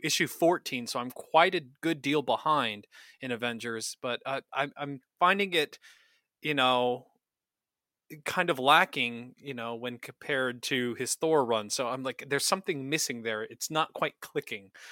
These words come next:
So, um, I, I'm, I'm reading it a little bit at a time,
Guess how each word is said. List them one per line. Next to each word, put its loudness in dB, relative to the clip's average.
So, 2
um, 0
I, -2
I'm, 0
I'm -6
reading -2
it 2
a 0
little 0
bit 0
at 2
a -4
time, -8